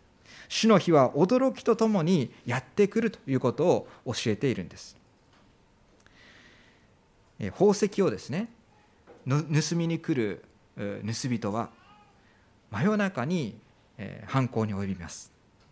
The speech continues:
従業員は朝出勤して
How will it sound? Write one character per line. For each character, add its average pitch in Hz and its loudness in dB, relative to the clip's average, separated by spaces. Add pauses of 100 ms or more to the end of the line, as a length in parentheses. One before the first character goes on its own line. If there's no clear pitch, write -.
(800)
従 139 4
業 143 6
員 117 2
は 117 2 (460)
朝 117 0 (100)
出 - -8
勤 131 -4
し - -8
て 98 0